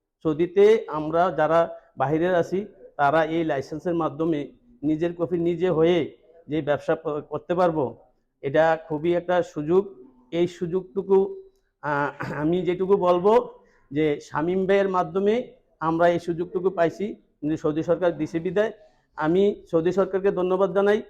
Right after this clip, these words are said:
পাশাপাশি শামীম ভাই অত অল্প সময়ের মধ্যে আমাদের ব্যস্ততার মধ্যেও আমাদের লাইসেন্সটা করে দিতে পারছে। পাশাপাশি আমি এই শামীম ভাইকে চিনতাম না,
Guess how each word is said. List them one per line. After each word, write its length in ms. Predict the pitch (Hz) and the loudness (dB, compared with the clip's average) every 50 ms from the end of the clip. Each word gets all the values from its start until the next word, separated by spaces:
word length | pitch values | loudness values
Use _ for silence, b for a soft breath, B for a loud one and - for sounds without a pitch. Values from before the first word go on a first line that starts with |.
| _ _ _ _ _ _ _ - _ _ _ _ _ _ _ | _ _ _ _ _ _ _ -20 _ _ _ _ _ _ _
পাশাপাশি 600 | - 156 156 190 180 190 185 175 190 208 202 - | 0 2 2 2 2 2 2 2 0 0 -2 -4
শামীম 420 | - - 165 160 165 185 190 190 185 | -6 -4 -2 0 2 2 2 2 2
ভাই 300 | 185 185 190 190 190 - - - - _ _ - | 2 2 2 0 -2 -6 -14 -20 -20 _ _ -4
অত 200 | 160 160 - 185 | -4 -2 0 2
অল্প 340 | 175 170 170 175 180 190 | 2 2 0 0 -4 -6
সময়ের 320 | 180 185 185 180 190 190 190 | -4 -2 -2 0 2 2 2
মধ্যে 600 | 185 190 180 - 165 190 196 190 - - - - - _ _ _ - | 0 0 -2 -2 0 0 0 0 0 -6 -16 -20 -20 _ _ _ -4
আমাদের 320 | 156 156 165 160 170 170 | -2 -2 0 0 0 2
ব্যস্ততার 420 | 151 165 165 - 175 165 175 180 | 2 0 0 -2 -4 -2 -2 0
মধ্যেও 360 | 180 175 170 160 147 170 180 190 | 0 0 -2 -2 -2 -2 0 0
আমাদের 380 | 175 165 165 165 160 170 170 | 0 0 -2 -2 -2 -2 0
লাইসেন্সটা 480 | 160 151 151 - - 156 147 - 170 160 | 0 0 -2 -4 -6 -12 -10 -8 -8 -8
করে 240 | 156 160 156 160 156 | -6 -6 -6 -6 -8
দিতে 240 | 160 160 - 180 | -10 -10 -8 -4
পারছে। 380 | 165 180 175 175 - 196 208 202 - b b b b b b b b b | -4 -4 -4 -2 -2 -4 -4 -4 -6 b b b b b b b b b
পাশাপাশি 760 | 180 180 175 - 202 196 202 208 202 202 - 208 214 220 214 - - | 0 0 2 4 4 4 4 4 2 0 -2 -2 -2 -4 -4 -6 -8
আমি 540 | - 170 175 185 202 208 208 220 220 - - _ _ _ _ _ _ _ - | -6 -4 -2 0 0 0 0 0 -2 -4 -8 _ _ _ _ _ _ _ 0
এই 220 | 165 180 185 180 | 2 2 2 2
শামীম 320 | 185 - 139 151 175 185 | 0 -2 -2 -2 0 2
ভাইকে 220 | 185 190 185 185 185 | 2 2 2 0 -2
চিনতাম 420 | 185 175 175 170 - 165 156 147 | -2 -2 -2 0 0 0 0 0
না, 240 | 139 135 107 92 | 0 -2 -6 -8